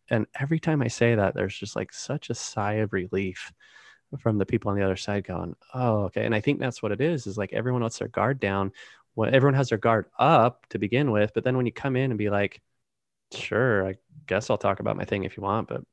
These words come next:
you know, really, I'm just curious who you are," and show that, that personal interest, it just goes so far. And you, you know,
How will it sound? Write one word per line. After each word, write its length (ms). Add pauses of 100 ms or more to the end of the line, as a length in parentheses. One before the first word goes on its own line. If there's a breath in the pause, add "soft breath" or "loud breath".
(540)
you 120
know, 100
really, 280
I'm 100
just 140
curious 260
who 80
you 120
are," 300 (420 loud breath)
and 160
show 200
that, 260 (180)
that 180
personal 400
interest, 380
it 80
just 240 (300)
goes 240
so 160
far. 300
And 120 (320 loud breath)
you, 160 (140)
you 60
know, 260